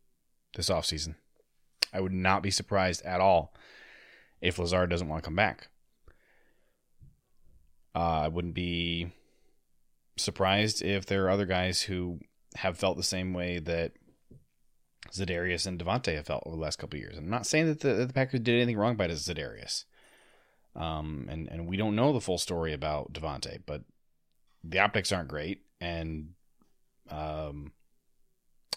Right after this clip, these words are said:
Andrew Brandt was talking about, has talked numerous times about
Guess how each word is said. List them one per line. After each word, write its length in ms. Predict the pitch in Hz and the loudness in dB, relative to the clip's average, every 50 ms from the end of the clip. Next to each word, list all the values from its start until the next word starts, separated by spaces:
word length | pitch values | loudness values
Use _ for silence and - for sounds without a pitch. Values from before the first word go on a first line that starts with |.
| - - | -6 -2
Andrew 200 | 98 101 101 95 | 0 0 0 2
Brandt 240 | 87 101 104 113 87 | 2 2 2 2 2
was 80 | 98 | 0
talking 300 | - 104 92 90 - 92 | 0 0 0 0 0 -2
about, 340 | 87 87 90 87 85 82 - - - - - - - - - - - - - _ _ - _ _ _ _ - - | 0 4 4 6 6 4 2 -2 -12 -20 -20 -20 -20 -20 -20 -20 -20 -20 -20 _ _ -20 _ _ _ _ -14 -6
has 160 | - 113 - | -4 0 6
talked 180 | 120 107 95 | 6 6 6
numerous 320 | 98 104 123 139 135 107 - | 6 4 4 6 4 4 2
times 300 | - 82 80 76 78 80 | 0 -2 -2 -2 -4 -4
about 320 | 76 85 85 85 85 - | 0 2 2 2 2 0